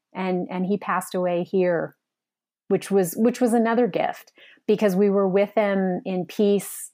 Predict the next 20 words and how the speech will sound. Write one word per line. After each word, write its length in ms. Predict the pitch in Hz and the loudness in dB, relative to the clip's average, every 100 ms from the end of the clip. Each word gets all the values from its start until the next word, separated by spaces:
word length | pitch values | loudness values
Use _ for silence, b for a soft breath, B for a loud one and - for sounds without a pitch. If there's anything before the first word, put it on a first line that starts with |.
| _ | _
till 180 | - 190 | -2 0
the 80 | 175 | 0
very 420 | 160 175 165 156 | 0 0 0 0
end. 500 | 160 160 175 233 254 - _ _ _ _ b b b _ | -2 -2 0 2 2 -2 _ _ _ _ b b b _
And 240 | 202 202 185 | -2 2 2
it 140 | 185 | 2
was, 320 | 196 185 175 - | 2 2 0 0
it 140 | 190 | 2
was 180 | 185 170 | 2 0
the 140 | 190 | 0
three 300 | - 202 214 | 0 2 4
of 100 | 214 | 4
us, 480 | 190 190 190 - - - _ | 2 2 -2 -8 -16 -20 _
plus 260 | - 196 185 | 0 0 2
our 160 | 185 175 | 2 2
dear 220 | 185 185 | 4 2
friend 340 | - 185 180 | 2 -2 0
Renee, 640 | 170 165 170 170 165 170 - _ _ _ _ _ _ - | -2 0 0 2 2 0 -4 _ _ _ _ _ _ -4
um, 220 | 180 170 175 | 0 0 2
plus 500 | 208 185 - - | 2 2 -2 -8